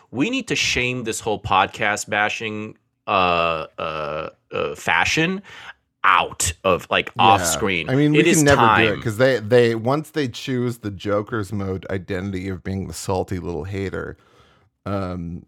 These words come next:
Speaker 2: it's, it's over for them. But, uh, can I smoke a cigarette first?
Speaker 1: Oh, yeah,
Speaker 2: And then we'll
Speaker 1: yeah,
Speaker 2: get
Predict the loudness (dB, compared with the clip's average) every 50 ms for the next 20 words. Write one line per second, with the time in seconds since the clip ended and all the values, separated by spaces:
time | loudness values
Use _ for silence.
0 | _ -12 -10 -10 -10 -10 -12 -10 -10 -10 -10 -6 -4 -2 -2 -2 -2 -4 -6 -8
1 | -8 -10 -12 -12 -12 -12 -14 -16 -18 -16 _ -6 -6 -6 -4 0 0 2 2 2
2 | 2 2 2 2 2 0 -2 -6 -10 _ _ _ _ _ _ _ -2 0 0 0
3 | 0 -2 -4 -4 -4 -4 -6 -6 -6 -6 -4 -2 0 0 0 -2 -4 -8 -8 -8
4 | -6 -6 -8 -10 -14 -10 _ 0 4 4 6 6 6 6 6 6 6 4 4 2
5 | 2 0